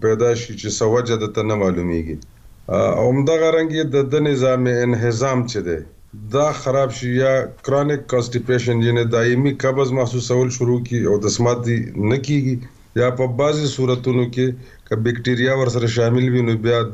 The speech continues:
دست یا اسهال شروع شي. آه، دغسې د سړي، آه، چې کوم ژوند کې تمې وي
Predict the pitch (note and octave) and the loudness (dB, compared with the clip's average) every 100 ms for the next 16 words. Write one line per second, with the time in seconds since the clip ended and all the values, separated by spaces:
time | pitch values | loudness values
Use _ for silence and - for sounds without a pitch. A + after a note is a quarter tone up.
0 | G2 C#3 C#3 - A2+ G#2+ G2+ G2+ F#2+ A#2+ | -2 0 -2 -4 -2 0 0 -2 0 0
1 | B2 - A#2 A#2 - A2+ A2 - - - | 0 -2 0 0 -2 -6 -8 -14 -20 -20
2 | - - A2+ A#2+ D#3 D#3+ D#3 C3 D3+ C3+ | -10 -2 0 0 0 2 0 -2 -2 0
3 | C3+ - C3+ C#3 E3+ E3+ - A#2 B2 A#2 | 0 0 0 0 0 0 -2 0 0 0
4 | C3 B2 D3 D3 C3+ A#2 D#3+ D#3 A#2+ B2+ | -4 -2 0 0 0 0 0 0 -2 -2
5 | C3 A#2+ B2 D#3 E3 C3+ A#2 | 0 0 -2 -2 0 0 0